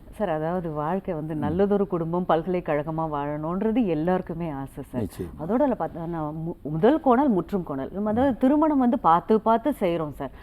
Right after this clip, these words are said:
Speaker 1: ஆனா பார்த்தா சில பேருக்கு ரெண்டாவது வாழ்க்கை, மூணாவது வாழ்க்கைன்னு அப்படின்னு அந்த தடம்
Speaker 2: போயிட்டே
Speaker 1: மாறி
Speaker 2: இருக்கு.
Speaker 1: போதே சார்.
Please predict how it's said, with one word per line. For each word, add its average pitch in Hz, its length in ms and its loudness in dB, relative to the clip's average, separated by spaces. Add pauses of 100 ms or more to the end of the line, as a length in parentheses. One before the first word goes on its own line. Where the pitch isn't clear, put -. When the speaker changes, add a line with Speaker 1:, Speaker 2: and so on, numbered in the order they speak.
(140)
Speaker 1:
ஆனா 285 300 2
பார்த்தா 233 200 0
சில 202 200 0
பேருக்கு 220 320 2
ரெண்டாவது 170 360 -2
வாழ்க்கை, 180 320 -2
மூணாவது 185 380 0
வாழ்க்கைன்னு 190 380 -2
அப்படின்னு 180 420 -2 (120)
அந்த 147 360 -12
தடம் 196 240 4
Speaker 2:
போயிட்டே 233 40 6
Speaker 1:
மாறி 202 200 4
Speaker 2:
இருக்கு. 202 180 -2
Speaker 1:
போதே 147 220 -2
சார். 143 200 -8